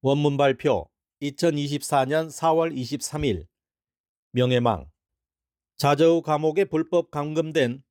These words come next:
다저우시 카이장현 파룬궁 수련자 덩다오헝이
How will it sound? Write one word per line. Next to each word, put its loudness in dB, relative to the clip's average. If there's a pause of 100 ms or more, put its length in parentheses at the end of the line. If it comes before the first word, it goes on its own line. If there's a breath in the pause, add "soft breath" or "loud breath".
(140)
다저우시 0
카이장현 0
파룬궁 -2
수련자 -2
덩다오헝이 0